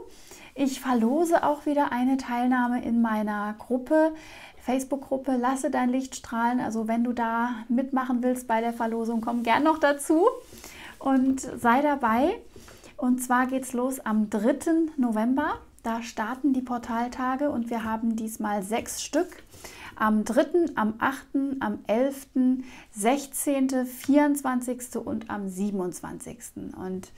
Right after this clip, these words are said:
ähm, natürlich gucken wir auch wieder in die Karten jetzt hier gleich. Und,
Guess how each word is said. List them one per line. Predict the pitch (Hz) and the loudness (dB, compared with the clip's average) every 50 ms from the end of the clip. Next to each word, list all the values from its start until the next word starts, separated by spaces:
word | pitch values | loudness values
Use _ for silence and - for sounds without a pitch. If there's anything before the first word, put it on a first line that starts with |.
| - - - - - - - - - | -20 -20 -20 -20 -20 -20 -20 -12 -6
ähm, | 202 202 196 190 190 | -4 -2 -2 0 0
natürlich | 196 208 214 - 262 254 247 247 - | -2 -2 0 -2 -2 -2 -2 -4 -6
gucken | 285 269 - 254 | -6 -2 0 0
wir | 247 240 - | 0 0 -2
auch | 247 240 262 | -2 -2 0
wieder | 240 240 - | 0 0 0
in | - 247 247 | 0 0 0
die | 294 285 | 0 0
Karten | - 277 247 254 262 262 302 302 370 427 427 - - _ _ _ - - - - - - _ _ _ - - _ - - - - - | 0 0 0 0 0 0 0 -2 -2 -2 -4 -12 -20 _ _ _ -20 -20 -20 -20 -20 -20 _ _ _ -20 -20 _ -20 -18 -14 -8 -6
jetzt | 262 233 240 233 - | -6 -6 -6 -6 -6
hier | - 240 240 233 | -4 -2 -2 -4
gleich. | 240 - 208 202 226 233 233 233 - - | -4 -6 -4 -4 -4 -4 -6 -6 -8 -6
Und, | 226 220 214 220 226 | -4 -2 -2 -2 -4